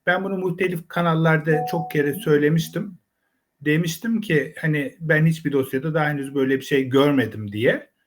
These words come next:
Ama yeni yeni hani böyle bir delil ortaya çıkıyor dendi. Hadi onu artık diyecek, yapacak bir şey yok. Hani gelişmelere kapalı olacak halimiz yok. Demek ki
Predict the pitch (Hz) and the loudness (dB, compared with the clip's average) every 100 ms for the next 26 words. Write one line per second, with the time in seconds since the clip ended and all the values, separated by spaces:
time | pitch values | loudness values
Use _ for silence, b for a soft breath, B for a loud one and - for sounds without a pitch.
0 | _ _ _ _ _ - 220 233 226 220 | _ _ _ _ _ -6 -2 0 2 2
1 | 208 160 117 117 113 113 - 131 127 120 | 4 4 2 0 -2 -4 -2 -2 -2 -4
2 | 123 123 120 123 131 120 135 123 - - | -2 -2 -2 -4 -4 -4 -6 -6 -8 0
3 | 135 113 113 117 139 165 185 180 170 160 | 2 2 0 -2 -2 -2 -2 0 2 0
4 | - - 165 160 143 - 139 - 247 170 | -6 -8 -6 -2 -2 -4 -8 -8 -6 -4
5 | 139 123 127 123 - 135 131 127 131 135 | -4 -2 -2 -4 -2 -2 -2 -4 -8 -4
6 | 139 123 123 - 113 135 202 160 123 160 | -4 -4 -6 -4 -4 -2 -4 -4 -4 -2
7 | 151 123 - 180 | -2 -4 -4 -6